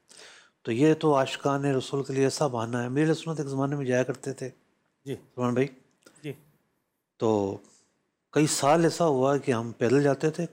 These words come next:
Speaker 1: فضائے مدینہ سے،
Speaker 2: ہاں، ہاں۔
Speaker 1: پورا قافلہ پیدل جا رہا ہوتا تھا،
Speaker 2: واہ، واہ۔
Speaker 1: جیسا کہ بارہویں شریف کا جلوس ہوتا ہے۔
Speaker 2: کیا بات۔
Speaker 1: اور جناب، میرا سلام رو رو کے کہنا، اس کی تکراریں ہوتی تھیں، اور ہر ایک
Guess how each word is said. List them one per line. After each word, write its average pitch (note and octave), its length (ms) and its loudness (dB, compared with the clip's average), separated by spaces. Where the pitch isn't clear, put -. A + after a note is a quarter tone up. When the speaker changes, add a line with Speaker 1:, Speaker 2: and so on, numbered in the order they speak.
Speaker 1:
فضائے C3+ 260 -2
مدینہ C3+ 260 -6
سے، D3+ 180 -12
Speaker 2:
ہاں، B2+ 160 -4
ہاں۔ G#2 280 -12
Speaker 1:
پورا E3 160 2
قافلہ D3+ 400 0
پیدل D3 280 2
جا C#3 140 4
رہا C3+ 60 2
ہوتا B2+ 240 -2
تھا، C3 220 -10
Speaker 2:
واہ، C3+ 280 0
واہ۔ G#2+ 280 -8
Speaker 1:
جیسا C3+ 220 -2
کہ A#2+ 360 -2
بارہویں C3 240 2
شریف C3+ 180 -2
کا C3+ 80 2
جلوس B2+ 300 -4
ہوتا A#2 260 -2
ہے۔ B2 60 -8
Speaker 2:
کیا - 120 -16
بات۔ - 180 -20
Speaker 1:
اور C3 180 0
جناب، B2 400 0
میرا B2+ 280 4
سلام B2 460 0
رو B2+ 200 4
رو B2 140 2
کے B2 140 -10
کہنا، A2+ 360 -6
اس A2 120 -8
کی B2+ 100 -12
تکراریں A#2+ 480 0
ہوتی B2 260 0
تھیں، A2+ 280 -10
اور A2+ 200 -2
ہر C3+ 260 2
ایک D#3+ 480 4